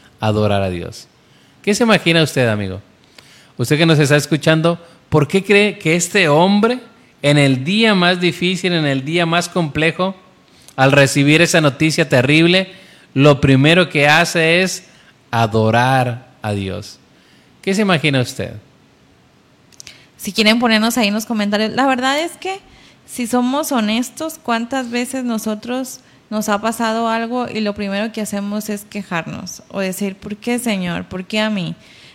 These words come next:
Speaker 2: Pero este hombre nos sorprende con su actuar, porque a nosotros nos ha pasado una cosa, a veces no nos han pasado todas las cosas al mismo tiempo, y este hombre verdaderamente pasó,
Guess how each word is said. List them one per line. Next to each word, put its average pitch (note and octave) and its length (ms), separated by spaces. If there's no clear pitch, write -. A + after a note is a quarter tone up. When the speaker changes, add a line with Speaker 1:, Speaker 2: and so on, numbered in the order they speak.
Speaker 2:
Pero G#3+ 320
este G#3+ 360
hombre B3+ 400
nos A3+ 380
sorprende G#3 580
con A#3+ 220
su G#3 140
actuar, A3+ 600
porque G#3 460
a G#3 100
nosotros G#3+ 320
nos C4+ 140
ha A#3+ 80
pasado A#3+ 460
una A#3 240
cosa, - 680
a F#3 140
veces F#3 240
no A3 100
nos A3 160
han G#3+ 140
pasado G3 440
todas B3 380
las G#3 160
cosas F#3+ 380
al F#3+ 100
mismo F3+ 320
tiempo, F3 480
y G3+ 120
este F#3+ 260
hombre G#3 240
verdaderamente G3 680
pasó, F3+ 500